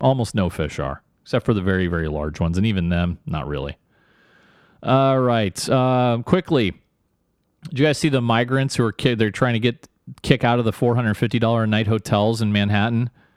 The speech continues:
Yeah, and they wanted to send them to a shelter, and all the left-wing activists got involved, and they told these fucking illegal immigrants to not go. Yeah, that's right. They were protesting the decision by camping outside of their four hundred fifty dollar a night hotel instead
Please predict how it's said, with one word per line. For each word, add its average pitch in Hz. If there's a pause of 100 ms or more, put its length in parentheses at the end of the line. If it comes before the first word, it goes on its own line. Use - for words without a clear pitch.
(800)
Yeah, 110
and 110
they -
wanted 117
to 110
send 120
them 120
to 107
a 95
shelter, 127
and 104
all 107
the 113
left-wing 110
activists 104
got 117
involved, 117
and 107
they 107
told 127
these 113
fucking 113
illegal 110
immigrants 104
to 101
not 107
go. 104 (1500)
Yeah, 160 (300)
that's 143
right. 151
They 135
were 131
protesting 160
the 127
decision 131
by 117
camping 139
outside 123
of 104
their 104
four 113
hundred 104
fifty 110
dollar 104
a 107
night 101
hotel 147
instead 151